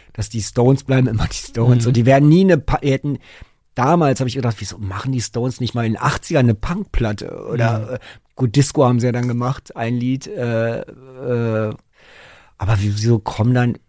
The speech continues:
Speaker 1: mir fallen immer nur Stones ein, weil ich das für mich immer das
Speaker 2: Ja.
Speaker 1: Älteste war oder
Speaker 2: Aber
Speaker 1: so.
Speaker 2: so, so Extrembeispiele sind ja vielleicht so die, die Ramones oder so, ne? Ähm,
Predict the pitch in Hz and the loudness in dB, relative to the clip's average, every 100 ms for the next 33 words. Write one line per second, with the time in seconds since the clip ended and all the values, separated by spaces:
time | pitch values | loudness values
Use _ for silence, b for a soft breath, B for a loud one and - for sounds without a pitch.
0 | _ - 85 - 90 104 110 110 104 107 | _ -10 -8 -6 -4 -2 0 0 0 -2
1 | 113 120 110 104 101 98 - 107 107 107 | -2 0 -2 -2 -4 -10 -10 -8 -8 -8
2 | 110 107 165 135 160 170 - 127 120 120 | -6 -2 2 4 6 4 4 4 4 4
3 | 117 120 120 147 143 - 143 143 - 123 | 2 2 2 4 2 2 -4 -4 -12 -8
4 | 135 135 - - 147 139 120 - 113 123 | -6 -8 -6 0 4 4 4 2 -2 -2
5 | 104 117 101 113 113 - 113 110 107 107 | -2 -4 -4 -4 -4 -2 -2 0 0 2
6 | 107 107 98 - 92 90 101 85 117 - | 0 0 -4 -8 -8 -8 -12 -8 -8 -8
7 | - 113 110 | -6 -6 -6